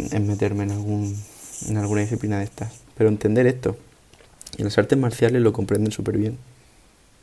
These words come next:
Cuando aprendes un arte marcial, aprendes a ser peligroso, porque estás aprendiendo a pelear y a defenderte.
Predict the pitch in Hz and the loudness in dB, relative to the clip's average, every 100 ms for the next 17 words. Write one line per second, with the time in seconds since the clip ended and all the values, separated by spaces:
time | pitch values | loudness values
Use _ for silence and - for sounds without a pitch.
0 | _ _ _ - - 107 95 104 120 127 | _ _ _ -14 -2 0 4 4 4 2
1 | 120 120 117 101 123 123 113 - 110 147 | -2 0 0 2 4 2 2 6 8 8
2 | - 101 104 - - - 123 - - - | 2 0 0 2 -2 -2 -4 -6 -10 -4
3 | 104 104 113 95 110 104 110 104 101 - | -4 -2 -2 -2 -2 -2 -2 -2 0 0
4 | - - 107 117 - - | -2 -4 -2 -4 -4 -12